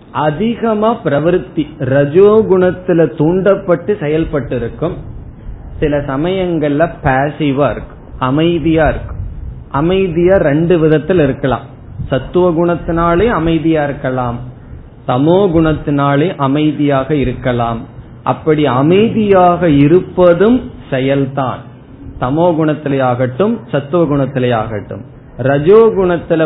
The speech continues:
உடலும் மனதும் செயல்படுவதும் செயல்தான் என்று ஒருவன் பார்க்க வேண்டும். இதுதான் பகவானுடைய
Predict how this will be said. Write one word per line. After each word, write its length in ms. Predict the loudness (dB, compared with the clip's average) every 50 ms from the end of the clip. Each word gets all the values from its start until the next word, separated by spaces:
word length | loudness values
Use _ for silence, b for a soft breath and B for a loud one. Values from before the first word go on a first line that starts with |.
| 2 2
உடலும் 560 | 2 2 2 4 2 2 2 2 2 2 0 0
மனதும் 500 | 0 0 2 0 0 0 0 0 -2 -2
செயல்படுவதும் 1000 | -4 -4 -2 0 0 0 0 0 0 2 2 2 2 4 2 2 4 2 0 0 -2
செயல்தான் 760 | -4 -4 -4 -2 -2 -2 -2 -4 -4 -4 -4 -2 -2 -4 -6 -8 -10 -14 -18 -20 -20 -20 -20 -16 -12 -6 -2
என்று 640 | 0 0 2 2 2 0 0 -2 -2 2 4 4 4 4 2 -2 -2
ஒருவன் 520 | -2 0 2 2 2 2 2 0 -2 -4 -4 -6
பார்க்க 520 | -4 -2 -2 -2 -2 -4 -8 -8 -8 -6 -6
வேண்டும். 580 | -6 -8 -8 -10 -12 -14 -14 -10 -10 -8 -8 -10 -14 -20 -20 -20 -20 -20 -20 -20 -20 -20 -20 -8 -4
இதுதான் 440 | -2 0 0 0 0 0 -2 -2 0
பகவானுடைய 800 | -2 0 2 2 2 2 2 2 2 0 0 0 0 0 0